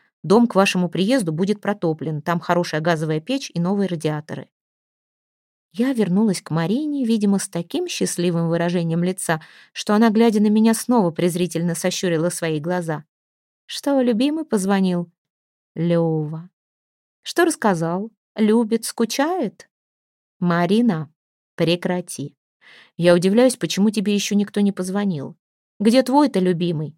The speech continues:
тот самый, что подарил тебе шубу? Совсем пропал?» Но не могла я сдержаться, чтобы не съязвить. Теперь, когда мне было обещано счастье независимости, я чувствовала себя намного увереннее. Да что там, я ликовала. «Любовь, морковь»,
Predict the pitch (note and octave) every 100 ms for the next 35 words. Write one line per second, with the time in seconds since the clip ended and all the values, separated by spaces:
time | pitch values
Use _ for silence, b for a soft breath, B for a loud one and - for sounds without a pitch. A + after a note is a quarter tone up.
0 | - F#3 - F3+ D#3+ D#3+ D#3+ E3 F#3 F3
1 | E3+ E3 F#3+ - D#3+ D#3 - _ _ -
2 | - B3+ - F#4 G#4 - G#3+ F#3 D#3+ D3
3 | D#3+ _ _ _ _ - E3+ E3+ F#3+ G3
4 | G3 D#3+ C#3+ E3 D#3+ B3 - D#3+ - E3
5 | F#3 F#3+ G3+ G3+ E3+ C#3+ - b b b
6 | b A#3 D4+ E4+ F#3+ F3 F#3 F#3+ F3 F3
7 | F3 F3 D#3 E3+ E3+ - F3 - E3+ F3
8 | F#3+ G3 D#3 D3+ D#3 - - b b b
9 | A3 C4 E4 - C4 B3 A#3 A3 G#3 G#3+
10 | B3 A#3 B3+ G3 D#3 D3+ D3 - _ -
11 | G#3 C#4+ D4+ D#3+ E3 F3 F3 F3 F#3 G#3
12 | - _ _ _ _ _ _ _ - F3
13 | D#3+ D3 - F3+ - E3 D3+